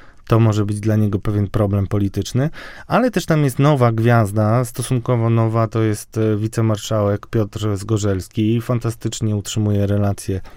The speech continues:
z mediami, co jest też bardzo ważne dla każdej partii.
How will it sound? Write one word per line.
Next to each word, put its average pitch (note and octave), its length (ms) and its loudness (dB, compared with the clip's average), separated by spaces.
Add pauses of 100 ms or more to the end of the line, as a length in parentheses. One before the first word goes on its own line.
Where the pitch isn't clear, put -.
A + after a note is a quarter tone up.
(200)
z A#2 80 0
mediami, G#2+ 640 2
co G2+ 120 -6
jest F#2+ 200 -4
też - 320 -8
bardzo G2+ 300 -2
ważne F#2+ 380 -4
dla F#2 120 -6
każdej F#2+ 360 -4
partii. G#2 460 -6